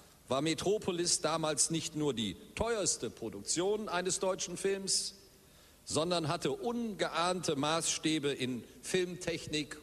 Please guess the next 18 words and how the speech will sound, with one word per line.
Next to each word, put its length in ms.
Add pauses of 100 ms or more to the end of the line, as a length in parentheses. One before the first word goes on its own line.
(120)
und 400
Bildsprache 880 (140)
gesetzt. 500 (380)
Metropolis 720
hat 200
damit 320
Filmgeschichte 1080 (440)
geschrieben 680
und 240
gehört 320
zu 140
Recht 560 (540)
zusammen 580
mit 380
Meisterwerken 960
wie 100
Beethovens 720
Neunter 520